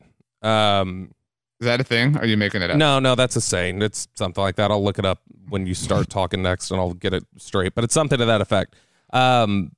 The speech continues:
Speaker 1: but I think that's the thing, is that the Cowboys spent a long time with Jason Garrett. And
Speaker 2: Right.
Speaker 1: when they finally freed themselves up, they essentially did one interview.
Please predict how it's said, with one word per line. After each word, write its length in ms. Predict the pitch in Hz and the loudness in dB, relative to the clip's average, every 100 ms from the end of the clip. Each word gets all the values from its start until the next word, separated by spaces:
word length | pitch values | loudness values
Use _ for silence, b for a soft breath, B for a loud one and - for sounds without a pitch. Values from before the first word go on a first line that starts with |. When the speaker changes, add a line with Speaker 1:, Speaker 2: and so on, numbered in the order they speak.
| - | -2
Speaker 1:
but 120 | 170 | 0
I 60 | |
think 180 | 175 180 | 2 2
that's 160 | 156 - | 0 0
the 40 | |
thing, 120 | 156 | 0
is 80 | 135 | 0
that 100 | 120 | 0
the 60 | 110 | 0
Cowboys 420 | 165 165 156 131 | 2 2 2 2
spent 360 | - 147 131 - | 0 0 0 0
a 140 | 120 | 2
long 520 | 117 117 131 131 127 | 2 2 4 2 2
time 280 | 117 127 117 | 0 0 2
with 100 | 107 | 0
Jason 340 | 117 104 - 95 | 0 0 0 -2
Garrett. 300 | 92 53 - _ _ _ _ _ _ | -2 -2 -8 _ _ _ _ _ _
And 720 | 113 113 110 107 104 101 95 | 0 2 4 4 2 0 -2
Speaker 2:
Right. 80 | 98 _ _ _ _ _ | -4 _ _ _ _ _
Speaker 1:
when 160 | 117 | -2
they 140 | 123 113 | 0 0
finally 520 | - 123 123 139 139 | 0 0 2 2 2
freed 300 | - 135 123 | 0 0 0
themselves 480 | 113 113 117 107 104 | 0 0 2 2 2
up, 280 | 113 101 - | 2 2 0
they 120 | 113 | 0
essentially 760 | 110 - 151 156 - 143 131 | 0 2 2 0 0 2 2
did 580 | 110 120 117 113 104 101 _ _ _ _ _ _ _ _ _ _ _ _ 71 _ _ _ _ _ _ 117 | 2 2 4 2 0 -4 _ _ _ _ _ _ _ _ _ _ _ _ _ _ _ _ _ _ _ -2
one 260 | 127 127 | 0 2
interview. 380 | 113 92 85 - | 2 0 -4 -10